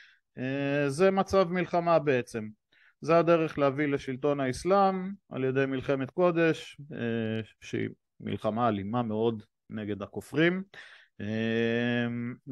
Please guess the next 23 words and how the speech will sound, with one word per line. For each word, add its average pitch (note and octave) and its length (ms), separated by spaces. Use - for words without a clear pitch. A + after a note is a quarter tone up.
וגם C3 300
נגד C3+ 240
המוסלמים A#2+ 540
שלא A#2 280
נוהגים A2+ 400
לפי A2+ 220
דרכי A2 320
הדת A2 320
של A2 120
מוחמד G#2+ 520
והקדושים G2+ 520
המוסלמים. G2 580
אה, G#2+ 440
עכשיו, A#2+ 340
עם D3+ 160
אל-קאעידה F#3 480
זה D3+ 120
קצת E3+ 260
שונה, D3 340
כי B2 160
אל-קאעידה B2 760
הם A2 240
לא, A#2 880